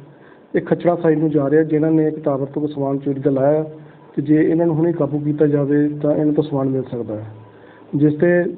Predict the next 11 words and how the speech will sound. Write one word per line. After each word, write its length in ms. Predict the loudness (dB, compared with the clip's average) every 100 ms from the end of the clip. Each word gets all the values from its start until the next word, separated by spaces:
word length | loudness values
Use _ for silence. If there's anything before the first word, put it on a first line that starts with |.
| -12 -12 0
ਏ 160 | 4 6
ਐਸ 160 | 4
ਆਈ 140 | 2 0
ਸੁਖਬੀਰ 500 | -2 -6 0 0 0
ਸਿੰਘ 180 | -2
ਨੇ 220 | -2 -2 -4 -10 -14
ਸਮੇਤ 340 | -6 0 0
ਪੁਲਿਸ 260 | 0 -4 -4 -4
ਪਾਰਟੀ 280 | -4 -2
ਜਾ 220 | -2 -2 -4
ਕੇ 260 | -4 -6